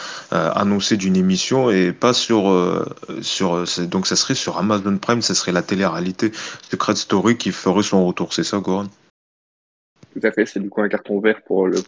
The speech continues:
Speaker 2: potentiel retour de Secret Story qui a été annoncé par Benjamin Castaldi dans T P M P cette semaine.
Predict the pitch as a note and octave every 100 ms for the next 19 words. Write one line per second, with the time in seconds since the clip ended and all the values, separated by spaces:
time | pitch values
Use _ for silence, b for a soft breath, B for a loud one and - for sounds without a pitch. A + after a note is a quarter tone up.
0 | - G2+ G2+ G#2+ G2+ - - - - D#2
1 | - G2 G#2+ - F#2 G2 F#2 G2 - F#2+
2 | - - G2 - - F#3+ - - - G2
3 | G#2 G2+ F2 E2+ - F#2+ F#2+ F#2+ F#2+ -
4 | - F2 G#2